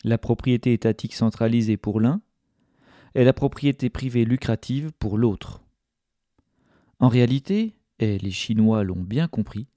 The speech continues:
la plupart des systèmes économiques contemporains résultent d'une hybridation de ces deux régimes. Les États-Unis d'Amérique ne laissent pas en effet privatiser la totalité des moyens de production. Au fil des crises,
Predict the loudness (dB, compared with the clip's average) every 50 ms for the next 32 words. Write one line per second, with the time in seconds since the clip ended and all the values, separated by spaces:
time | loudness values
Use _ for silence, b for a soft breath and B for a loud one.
0 | _ _ _ _ _ _ _ _ _ _ _ -4 -4 -2 -2 -4 -2 -2 -2 -2
1 | -2 -4 -6 -6 -6 -8 -8 -2 -2 0 0 0 -2 -2 -4 -4 -2 -2 0 0
2 | 0 -2 -4 -8 -18 -20 -10 -10 -10 -6 -6 -8 -8 -4 -4 -4 -4 -4 -6 -8
3 | -10 b b b b b b b b b b -4 -4 -4 -4 -8 -10 -6 -6 -4
4 | -2 0 0 0 2 0 0 -2 0 0 0 0 0 0 -2 -2 0 0 -2 -4
5 | -6 -4 -6 -4 -2 0 0 0 0 -2 -4 -6 -10 -10 -14 -18 -18 _ _ _
6 | _ _ _ _ _ _ _ _ _ _ _ _ _ _ _ -2 0 2 2 0
7 | 4 4 2 2 4 2 2 2 4 2 2 4 4 2 2 0 -4 -6 -14 -16
8 | -16 -16 _ -6 -4 -2 0 0 -2 0 0 0 2 4 2 2 0 2 0 0
9 | 0 2 -2 -2 0 0 -2 -2 -2 -4 0 2 2 4 4 2 0 0 -4 -4
10 | -2 0 0 0 -2 -2 0 -2 0 0 0 2 2 4 4 4 2 2 2 0
11 | 0 0 -2 -6 -4 -4 -4 -4 -4 -8 _ _ _ _ _ _ _ _ _ _
12 | _ _ _ _ _ _ _ _ _ -6 -2 2 2 2 2 2 0 0 -2 -4
13 | -4 -2 -2 -4 -8